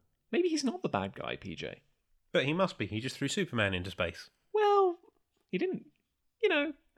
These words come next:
Speaker 1: maybe Superman had it coming. You know?
Speaker 2: <laughs>
Speaker 1: Have we, have we thought about that?
Speaker 2: No, not for a second.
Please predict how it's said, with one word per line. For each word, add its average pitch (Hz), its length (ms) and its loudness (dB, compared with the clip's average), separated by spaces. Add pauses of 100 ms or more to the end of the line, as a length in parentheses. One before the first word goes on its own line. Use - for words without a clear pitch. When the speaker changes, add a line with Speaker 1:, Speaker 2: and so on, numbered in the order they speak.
(100)
Speaker 1:
maybe 359 180 4
Superman 330 360 2
had 302 120 0
it 349 100 0
coming. 330 380 -2 (480)
You 135 120 2
know? 139 180 4 (220)
Speaker 2:
<laughs> - 220 -6
Speaker 1:
Have 185 120 2
we, 196 140 -2
have 196 100 4
we 277 80 4
thought 226 200 6
about 214 200 8
that? - 260 2 (600)
Speaker 2:
No, 120 180 2 (280)
not 127 140 2
for 139 120 4
a - 40 10
second. 107 320 4